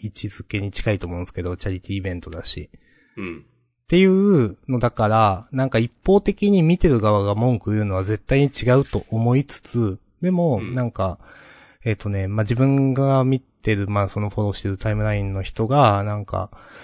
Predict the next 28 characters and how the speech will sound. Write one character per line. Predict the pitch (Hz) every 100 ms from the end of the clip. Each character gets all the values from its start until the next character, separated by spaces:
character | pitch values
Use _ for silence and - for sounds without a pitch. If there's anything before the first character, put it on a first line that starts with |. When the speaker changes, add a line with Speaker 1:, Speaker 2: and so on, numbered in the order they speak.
| -
Speaker 1:
ま | 135 127 110 -
あ、 | _ _ _ _
い | 247 202
や、 | 180 139 _ - 202 _
ど | 151 180
う |
し | 180
て | 233
も、 | 165 110 82 _ _ _ _ _ 135
な | 110
ん | 123
て | _ 147
い | 104
う | 95
か、 | - 98 92 _ _ _ _ _ _ -
受 | 120
け | - 196
狙 | 196 202 202 131
い | 101 92
の、 | 98 - _ -
の | 120
発 | 104 113 - 107
言 | 107 104
が | 101
し | - -
ん | 117 120
ど | 120 120
い | 92